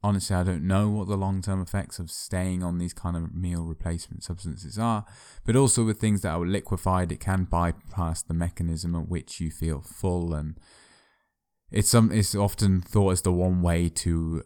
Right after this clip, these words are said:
bypass and not lose weight on a gastric band is simply by consuming liquid calories, because it just all slip, go, goes through and you've got this really calorie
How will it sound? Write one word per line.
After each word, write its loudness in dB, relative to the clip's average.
bypass -2
and -2
not 0
lose -4
weight -2
on -6
a -4
gastric -8
band 0
is -4
simply -2
by -4
consuming -2
liquid -8
calories, 2
because -6
it -6
just -6
all -6
slip, -10
go, -8
goes -6
through -2
and -6
you've -10
got -6
this -8
really -4
calorie -6